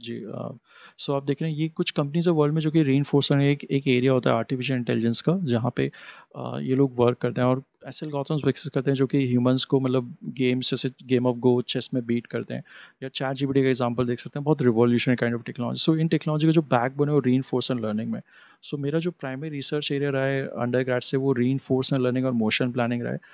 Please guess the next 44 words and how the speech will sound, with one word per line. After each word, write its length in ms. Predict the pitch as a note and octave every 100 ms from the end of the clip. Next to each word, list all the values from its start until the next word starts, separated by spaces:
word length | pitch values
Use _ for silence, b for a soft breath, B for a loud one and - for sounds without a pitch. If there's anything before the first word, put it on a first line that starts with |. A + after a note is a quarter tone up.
| B B -
So, 440 | - C#3 D3 D3 - -
हमने 220 | C#3 D#3
पन्द्रह 420 | E3 - C3+ C#3+ D#3+
नवंबर 360 | D3+ D3 D3+
दो 220 | C#3 C#3
हज़ार 220 | C#3+ C#3 C3
सत्रह 120 | C#3+
को 100 | D3
जो 100 | C#3
डेमो 280 | A#2 A#2+ C3
किया 140 | B2
था 120 | B2
हमारे, 380 | B2 B2+ C3 C3+ B2
मतलब, 240 | B2+ B2+
जहाँ 220 | B2 B2
पे 100 | B2+
हम 140 | C3 B2+
रहते 240 | A#2 B2
थे 140 | B2
कॉलोनी 400 | A#2+ B2 A2+ A2+
में, 140 | A#2 D3+ b b b -
उसी 220 | C#3+ -
कॉलोनी 340 | F#3+ C#3+ D3 D#3+
में 80 | C#3+
बहुत 240 | - G3 - _ -
कॉम्प्लेक्स 540 | B2+ B2+ C#3+ D3+ -
और 80 | C#3+
बहुत 220 | C3+ D#3 _ -
टाइट 300 | A#2 C#3+ C#3+
एनवायरनमेंट 460 | C3 B2 A#2+ C3
में 60 | C3+
ऑटोनोमस 460 | - A#2 A#2 C3 B2+
व्हीकल 260 | A#2+ C3
को 120 | A#2+ B2
एनेबल 300 | A#2 A#2+ B2
किया 140 | C3
था, 40 |
just 380 | C#3 B2 D3 -
using 220 | C3+ D3 D3 -
two 100 | C#3
off 140 | B2+ A#2 B2+
the 140 | -
shelf 200 | B2 -
cameras। 380 | A2+ A2 G#2 -